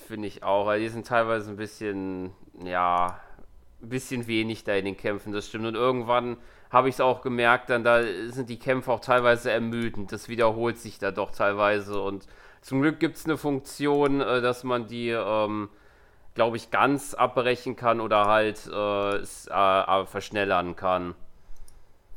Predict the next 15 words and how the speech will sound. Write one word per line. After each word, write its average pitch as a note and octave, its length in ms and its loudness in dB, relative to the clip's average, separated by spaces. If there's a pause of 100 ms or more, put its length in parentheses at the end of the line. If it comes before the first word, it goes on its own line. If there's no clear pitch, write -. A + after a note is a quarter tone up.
(520)
Aber F#2+ 260 2
allgemein G#2 400 0
fand A2+ 200 -2
ich G#2 60 -6
jetzt A2+ 220 -6
bisher A2+ 380 2
auch G#2 280 0
die G2+ 140 -12
Kämpfe A2 320 -4
jetzt G2+ 120 -6
auch G2+ 120 -2
nicht G#2 160 -8
so G2 160 -8
wirklich G#2 420 -8
anspruchsvoll. G2+ 960 -2